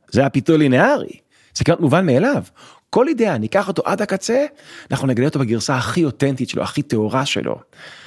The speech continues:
הכי ממומשת שלו. אבל הטענה של הדאו, זה שאתה לוקח כל תופעה ומקצין אותה, אתה לא מממש אותה, אתה שובר אותה. היא תתרסק לך. ובאיזה צורה היא תתרסק לך? היא תתהפך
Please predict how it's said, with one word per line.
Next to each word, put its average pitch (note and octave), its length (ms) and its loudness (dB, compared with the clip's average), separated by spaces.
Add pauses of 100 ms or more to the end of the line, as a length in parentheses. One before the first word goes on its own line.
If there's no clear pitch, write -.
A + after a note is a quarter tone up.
הכי D3 380 0
ממומשת G#2 800 -2
שלו. - 240 -8 (920)
אבל G2 100 -2
הטענה G#2+ 360 2
של A3 120 0
הדאו, D#4 360 2 (960)
זה C3 100 -2
שאתה C3 120 0
לוקח E3 360 0 (240)
כל A#3+ 180 2
תופעה E3+ 500 -2 (140)
ומקצין B2+ 520 0
אותה, G#3 220 0
אתה - 180 -4
לא D3 80 2
מממש D3 380 2
אותה, A2+ 220 -2 (100)
אתה - 120 -6
שובר G2+ 420 -2
אותה. F2 240 -6 (520)
היא G#2+ 100 0
תתרסק - 600 -4
לך. F#2+ 180 -8 (460)
ובאיזה C#3 420 2
צורה C3+ 300 0
היא F#3+ 160 2
תתרסק G#3 260 -2
לך? B3 160 0 (920)
היא C3 100 2
תתהפך - 880 0